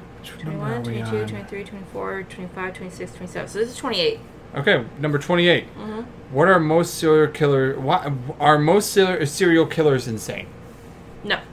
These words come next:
Speaker 1: Nice, got that.
Speaker 2: You're, I know you're going back to, like, the basic info of serial killing.
Speaker 1: Well, I'm go-, I'm trying to go from, like,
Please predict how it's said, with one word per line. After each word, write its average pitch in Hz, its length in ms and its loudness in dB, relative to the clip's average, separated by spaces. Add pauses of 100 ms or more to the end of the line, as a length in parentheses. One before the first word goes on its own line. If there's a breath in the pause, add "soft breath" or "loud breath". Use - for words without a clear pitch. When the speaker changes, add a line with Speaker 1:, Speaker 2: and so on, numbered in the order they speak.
(1040)
Speaker 1:
Nice, - 420 2 (540)
got 139 220 4
that. 117 220 0 (800)
Speaker 2:
You're, 277 300 -2
I 277 100 6
know 294 120 4
you're 339 160 0
going 262 320 2
back 226 300 6
to, 247 100 -4
like, 214 140 -2
the 202 80 -4
basic 196 680 -4
info 180 500 -2
of 170 120 0
serial 180 320 -2
killing. 170 400 -8
Speaker 1:
Well, 233 100 6
I'm 220 80 0
go-, 214 140 2
I'm 170 140 -2
trying 220 160 0
to 208 80 0
go 196 180 0
from, 156 340 -2
like, 131 380 0